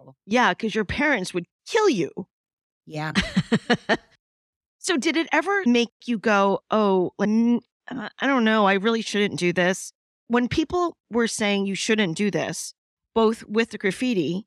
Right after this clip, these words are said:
Speaker 1: meaning the boys would say, like, "Yeah, you can't hang, you, you shouldn't do this, it's not for girls." And also being as an immigrant, you're looked upon as sometimes less than. And I'm speaking in general terms, okay? 'Cause my parents were immigrants as well, and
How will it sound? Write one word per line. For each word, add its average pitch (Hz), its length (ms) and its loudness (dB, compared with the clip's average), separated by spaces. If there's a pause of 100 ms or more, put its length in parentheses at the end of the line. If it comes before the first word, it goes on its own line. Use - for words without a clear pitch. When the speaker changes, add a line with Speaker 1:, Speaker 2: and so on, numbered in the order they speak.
(120)
Speaker 1:
meaning 185 260 0
the 180 60 -2
boys 180 320 -4
would 175 140 -6
say, 180 180 -2
like, 175 240 -4
"Yeah, 208 100 2
you 214 180 0
can't 151 240 -4
hang, 170 280 -2
you, 175 120 -6
you - 140 -6
shouldn't 180 300 -2
do 156 100 -4
this, 143 180 -8
it's 175 120 -8
not 170 120 -2
for - 100 -14
girls." 165 420 0 (400)
And 220 160 0
also 254 340 -2
being 247 240 -4
as 214 140 -4
an 202 80 -6
immigrant, 202 600 -6 (360)
you're 247 120 -2
looked 277 220 -4
upon 233 400 -2
as 202 220 -2 (240)
sometimes 233 680 -2
less 190 300 0
than. 175 400 -6 (560)
And 196 140 2
I'm 202 100 -2
speaking 214 400 -2
in 180 120 4
general 165 400 0
terms, - 600 -10 (180)
okay? 151 240 -6
'Cause 170 220 -2 (260)
my 226 180 0
parents 269 300 0
were 262 60 -4
immigrants 208 400 0
as 180 120 -8
well, 180 400 0 (800)
and 190 220 0